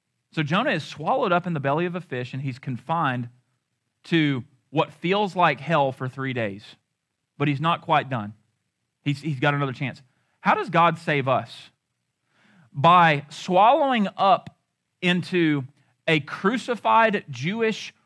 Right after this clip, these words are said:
rabbi who people like to make fun of, and people like to mock,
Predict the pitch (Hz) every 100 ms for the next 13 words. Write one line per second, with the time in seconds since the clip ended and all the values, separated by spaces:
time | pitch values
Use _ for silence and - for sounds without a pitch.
0 | _ 143 156 185 202 139 113 120 147 -
1 | _ _ _ _ _ - 170 175 220 220
2 | 220 190 170 151 175 160 156 - 202 220
3 | 147 131 135 - - 143 135 202 - 214
4 | 202 180 - 165 170 196 151 -